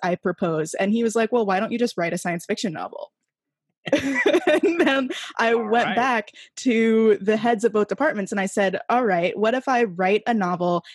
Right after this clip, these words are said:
Speaker 1: and I set it on a real exoplanet that I will research, and the plot is based on ethnographic research that I'll do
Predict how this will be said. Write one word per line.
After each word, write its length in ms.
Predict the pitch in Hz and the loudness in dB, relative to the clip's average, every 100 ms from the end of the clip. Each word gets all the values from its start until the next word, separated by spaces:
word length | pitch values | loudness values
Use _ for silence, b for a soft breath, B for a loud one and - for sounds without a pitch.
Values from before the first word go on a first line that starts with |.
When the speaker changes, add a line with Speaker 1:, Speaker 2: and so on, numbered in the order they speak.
| B | B
Speaker 1:
and 160 | 208 | -2
I 100 | 180 | 0
set 380 | 180 - 294 285 | -4 -4 0 2
it 200 | 220 208 - | 2 0 0
on 180 | 190 180 | -2 0
a 100 | 175 | -2
real 340 | 170 214 226 | 0 0 0
exoplanet 640 | 208 - 202 - 185 175 - | -4 -4 -4 -2 0 -2 -2
that 160 | 170 - | -6 -4
I 280 | 175 190 226 | -2 0 0
will 300 | 240 226 226 | 2 2 0
research, 600 | 202 185 - 175 165 - B B | 0 -2 -2 -2 -2 -4 B B
and 240 | 202 196 185 | -2 -2 -2
the 100 | 185 | -4
plot 440 | - 311 311 269 | -4 -2 0 0
is 160 | - 202 | 0 -2
based 380 | 190 185 - 190 | -2 -4 -4 -4
on 400 | 180 180 175 170 - | -4 -2 -4 -6 -4
ethnographic 800 | 208 - 180 180 262 - 240 - | -6 -4 -4 -2 -2 0 -2 -2
research 440 | 214 - 208 - | -4 0 -2 -2
that 100 | 196 | -2
I'll 120 | 180 185 | -2 -2
do 460 | 190 185 185 185 | -2 0 2 0